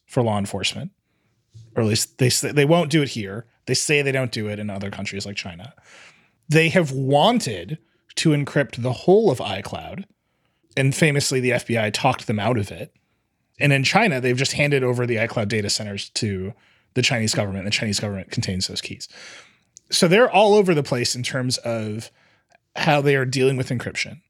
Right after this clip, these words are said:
I know and I believe what they want to do is encrypt everything and just wash their hands of it and walk away and say, "It's our customers' data, it's private, it's up to them."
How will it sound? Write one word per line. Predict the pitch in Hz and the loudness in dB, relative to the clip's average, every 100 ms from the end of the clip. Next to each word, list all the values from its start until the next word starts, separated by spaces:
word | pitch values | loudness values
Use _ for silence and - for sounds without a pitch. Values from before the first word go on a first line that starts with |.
| _ | _
I | 160 170 | 2 4
know | 170 180 208 208 | 6 6 6 6
and | 190 147 | 4 0
I | 139 | 0
believe | 135 117 139 139 117 113 - | 0 0 2 0 -2 -4 -4
what | 120 | -2
they | 117 | -2
want | 113 135 139 | 2 2 0
to | - | -4
do | 110 | -6
is | 110 | -6
encrypt | 117 - 120 | -4 -4 -2
everything | 110 101 95 - 113 196 _ _ _ _ _ _ _ _ | -4 -8 -14 -12 -8 -8 _ _ _ _ _ _ _ _
and | 120 120 | -2 0
just | 113 - - | 0 -2 -4
wash | 127 123 123 | 0 2 2
their | 123 | 0
hands | 117 110 98 | -2 -2 -2
of | |
it | 104 | -6
and | 107 | -4
walk | 107 - | -4 -4
away | 101 98 | -4 -4
and | 101 | -4
say, | - 101 98 - _ _ _ _ - | -4 -4 -6 -10 _ _ _ _ -4
"It's | 113 | -2
our | 120 | 0
customers' | - 117 117 107 110 | 0 0 0 -2 -2
data, | 104 98 | -2 -4
it's | 101 | -6
private, | - 101 95 95 - - | -4 -4 -4 -6 -10 -8
it's | 110 | -4
up | 104 | -4
to | - | -6
them." | 101 98 | -14 -16